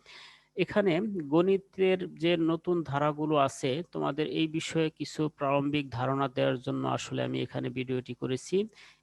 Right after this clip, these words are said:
এছাড়াও গণিত নিয়ে আলাদা একটি ভিডিও তোমাদের জন্য হাজির, ভিডিও নিয়ে হাজির হব ইনশাল্লাহ পরবর্তীতে। তো প্রাথমিক ধারণা হিসেবে আসলে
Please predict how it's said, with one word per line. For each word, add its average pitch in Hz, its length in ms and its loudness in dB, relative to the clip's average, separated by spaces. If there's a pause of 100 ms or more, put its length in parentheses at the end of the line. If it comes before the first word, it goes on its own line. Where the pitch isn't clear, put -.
এছাড়াও 196 440 4
গণিত 175 460 2
নিয়ে 175 200 4
আলাদা 160 500 2
একটি 160 500 -2
ভিডিও 147 460 0
তোমাদের 139 460 -2
জন্য 135 560 0
হাজির, 127 360 -4
ভিডিও 131 340 -2
নিয়ে 131 180 0
হাজির 120 340 0
হব 123 160 -2
ইনশাল্লাহ 123 480 -2
পরবর্তীতে। 127 760 -2 (600)
তো 151 80 -2
প্রাথমিক 185 540 2
ধারণা 160 300 2
হিসেবে 170 580 -2
আসলে 160 500 -6